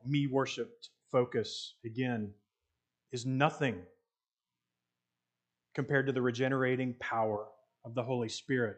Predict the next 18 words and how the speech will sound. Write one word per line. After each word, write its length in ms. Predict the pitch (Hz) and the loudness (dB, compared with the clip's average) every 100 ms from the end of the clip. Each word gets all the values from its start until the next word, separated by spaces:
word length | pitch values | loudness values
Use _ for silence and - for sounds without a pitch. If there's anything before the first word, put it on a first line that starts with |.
| - | -8
You 80 | 127 | -4
must 340 | 131 147 143 - | 0 0 -2 -4
be 120 | 135 | -6
born 240 | 131 131 | -4 -4
again. 400 | 123 123 135 110 92 - | -2 -2 -2 -2 -8 -6
You 100 | 143 | -2
must 240 | 156 - - | -2 -4 -8
come 300 | 175 156 127 107 - | -4 -2 -4 -6 -16
to 60 | - | -8
Christ. 580 | 156 156 120 - - - _ _ _ _ _ _ _ _ _ _ _ _ _ _ _ | -2 -2 -2 -8 -14 -20 _ _ _ _ _ _ _ _ _ _ _ _ _ _ _
And 160 | 135 156 | 0 6
once 260 | 202 202 | 6 6
you 180 | 175 156 151 | 2 4 12
are 340 | 175 190 170 | 12 12 12
born 220 | 165 160 | 6 4
again, 260 | 139 147 151 | 4 2 4
everything 480 | 190 254 294 269 240 | 6 6 6 6 6
changes. 640 | 214 196 147 120 98 - | 4 2 0 -2 -10 -18